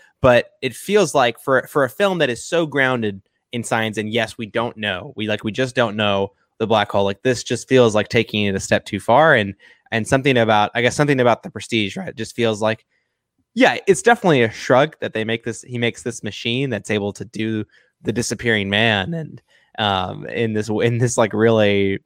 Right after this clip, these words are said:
fantastical fantasy way, right? But that feels, it feels less,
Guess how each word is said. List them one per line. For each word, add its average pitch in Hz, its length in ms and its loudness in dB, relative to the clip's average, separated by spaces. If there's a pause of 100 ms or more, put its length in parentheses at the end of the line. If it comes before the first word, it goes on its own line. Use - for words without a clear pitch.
(120)
fantastical 110 960 0
fantasy 107 400 -2
way, 101 420 2 (340)
right? 110 280 4
But 113 300 0
that 139 300 2
feels, 151 480 2 (400)
it 147 100 -2
feels 180 460 2 (140)
less, 139 520 0